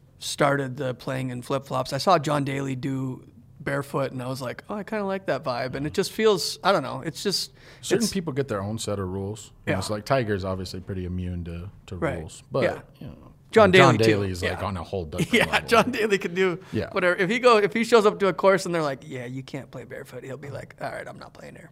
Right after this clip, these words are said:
Speaker 2: Yeah, I, I don't, I don't
Speaker 1: And
Speaker 2: foresee
Speaker 1: go
Speaker 2: that
Speaker 1: home.
Speaker 2: happening with Big John.
Speaker 1: <laughs> I don't think it is either. But
Speaker 2: Yeah.
Speaker 1: I mean, seeing him do it, I was
Speaker 2: Yeah,
Speaker 1: kinda like,
Speaker 2: why not?
Speaker 1: "Oh, you can do that?"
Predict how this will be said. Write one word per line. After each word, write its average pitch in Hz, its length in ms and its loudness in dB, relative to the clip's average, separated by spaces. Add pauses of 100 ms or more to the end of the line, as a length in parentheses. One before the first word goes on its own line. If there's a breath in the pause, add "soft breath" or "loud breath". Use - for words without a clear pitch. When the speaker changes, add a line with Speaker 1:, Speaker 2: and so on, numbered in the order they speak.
(160)
Speaker 2:
Yeah, 110 220 0
I, 113 180 -2
I 117 40 -2
don't, 117 220 -4
I - 60 -12
don't 104 80 -4
Speaker 1:
And 95 100 -6
Speaker 2:
foresee 147 80 -8
Speaker 1:
go 175 120 2
Speaker 2:
that 160 100 0
Speaker 1:
home. 151 160 0
Speaker 2:
happening 85 340 -8
with 85 260 -10
Big - 100 -2
John. 87 340 -8
Speaker 1:
<laughs> - 80 -20
I 156 100 0
don't 202 240 -2
think 190 240 -2
it 185 80 -4
is 170 180 -4
either. 151 320 -6
But 170 240 -4 (260 loud breath)
Speaker 2:
Yeah. 247 200 -6
Speaker 1:
I 196 100 12
mean, 202 200 6
seeing 233 360 4
him 202 220 4
do 185 180 10
it, 170 220 8
I 151 120 6
was 165 120 2
Speaker 2:
Yeah, 147 80 6
Speaker 1:
kinda 185 120 6
like, 156 300 4
Speaker 2:
why 104 140 -6
not? 170 120 -2
Speaker 1:
"Oh, 294 60 10
you 196 140 6
can 190 120 0
do 170 120 4
that?" 370 300 4